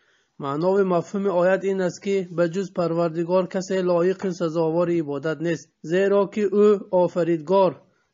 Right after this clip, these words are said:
рӯзидеҳ, молик ва идоракунандаи ҷаҳон аст. Аз ин рӯ бояд, ки бандагон тамоми анвои ибодатро танҳо барои ӯ анҷом диҳанд ва ҳар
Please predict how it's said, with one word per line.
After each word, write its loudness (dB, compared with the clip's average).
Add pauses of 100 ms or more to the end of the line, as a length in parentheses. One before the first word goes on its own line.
рӯзидеҳ, 2 (160)
молик 2 (120)
ва -2
идоракунандаи -2
ҷаҳон -2
аст. -6 (640)
Аз -8
ин 0
рӯ 4
бояд, 4
ки -6
бандагон 0
тамоми -2
анвои -2
ибодатро 0
танҳо -2
барои 2
ӯ 2
анҷом -2
диҳанд -6 (720)
ва -6
ҳар -2